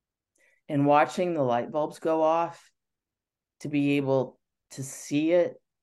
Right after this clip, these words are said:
visually and to talk through it. They could connect to what they were taught. Then we went into the ki-, kitchen and we prepared a meal together, and we were able to walk through everything,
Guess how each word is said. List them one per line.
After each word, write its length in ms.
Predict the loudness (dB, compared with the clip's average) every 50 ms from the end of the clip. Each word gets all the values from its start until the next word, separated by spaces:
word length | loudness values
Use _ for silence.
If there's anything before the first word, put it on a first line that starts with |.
| _ _
visually 840 | -12 -4 -4 -4 -2 -2 -2 -2 0 2 2 2 2 0 -2 -4 -12 _ _ _ _ _ _ _ _
and 180 | -2 -2 -2
to 80 | -4 -6
talk 380 | -10 -6 -4 -4 -4 -4 -8 -16
through 320 | -12 -8 -4 -4 -2 -2
it. 240 | -2 -4 -4 -6 -12 -10
They 140 | -10 -8
could 180 | -6 -6 -8 -10
connect 380 | -6 -4 -2 0 0 -2 -2 -4
to 80 | -2
what 180 | -2 -2 -2 -2
they 120 | -4 -4
were 160 | -4 -4 -6
taught. 420 | -8 -4 -2 0 0 0 0 -2 -6 -10 _ _ _ _ _ _ _ 0
Then 120 | 2 2
we 80 | 2 4
went 200 | 2 2 0 -2
into 160 | -4 -8 -6
the 100 | -6 -6
ki-, 260 | -6 -6 -8 -8 -8 -12 _ _
kitchen 320 | -6 -6 -4 -2 -2 0
and 80 | 0 0
we 80 | 0
prepared 400 | -2 -6 -10 -8 -4 -2 0 0
a 40 | 0
meal 220 | 0 0 0 -2 -2
together, 580 | -4 -4 -2 -2 -2 0 0 -2 -2 -4 -8 _ _ _ _ _ _
and 160 | -6 -2 0
we 80 | 2 2
were 140 | 2 2 2
able 280 | 0 0 -2 -2 -4 -8
to 120 | -8 -8
walk 300 | -4 -2 -2 -2 -2 -6
through 240 | -10 -8 -4 -4 -2
everything, 640 | -4 -4 -4 -8 -10 -10 -10 -10 -10 -10 -12 -16